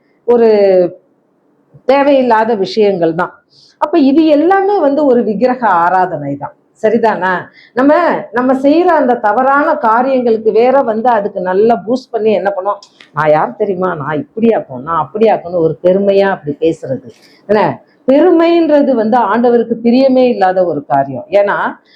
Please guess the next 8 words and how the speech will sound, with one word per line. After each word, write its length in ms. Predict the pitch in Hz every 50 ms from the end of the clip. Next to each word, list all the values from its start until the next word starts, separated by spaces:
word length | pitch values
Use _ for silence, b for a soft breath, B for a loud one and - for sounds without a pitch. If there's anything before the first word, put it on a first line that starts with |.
| b b b 170
ஆதியில 400 | 185 220 240 247 254 247 247 233
வந்து 260 | 208 214 220 233 262 254 -
சாத்தான் 440 | 208 202 220 240 - 262 262 240 226
உருவான 500 | 202 202 220 240 247 254 254 233 226 214
விஷயமே 540 | 196 196 - 240 240 240 233 226 247 247 240
எப்படி 320 | 214 - - 226 240 233 -
போட்டிருக்கிறது 600 | 214 202 202 196 196 180 196 190 185 185 190 175
பைபிள்ல 420 | - 185 196 196 196 202 202 196